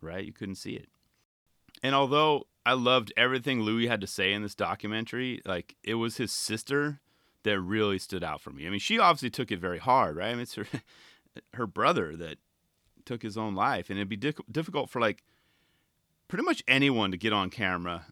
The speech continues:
and talk about, you know, your brother or just Ben's demons, right? It's, it's, it's just ripping the Band-Aid off again, you know, that wound.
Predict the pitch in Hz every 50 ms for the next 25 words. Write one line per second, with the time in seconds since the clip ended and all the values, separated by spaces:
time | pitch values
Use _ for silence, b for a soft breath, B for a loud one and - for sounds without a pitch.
0 | _ _ _ _ _ _ _ - 104 98 - 104 98 104 - - 98 85 95 90
1 | 87 80 - _ 101 101 92 87 82 80 76 78 98 101 95 82 - - 110 107
2 | 113 113 104 92 87 80 82 82 90 92 95 101 - - - 104 117 120 113 104
3 | 92 - - - 85 90 107 117 110 90 76 67 64 - 78 80 87 92 101 117
4 | 113 - - - - - - - 90 - _ _ 85 92 95 - - 117 113 -
5 | - 92 104 98 123 160 160 - 156 156 147 110 - 113 113 120 131 127 117 104
6 | 98 92 92 92 - 87 78 87 107 117 98 80 80 82 82 80 87 87 76 82
7 | 90 101 117 113 92 78 67 69 -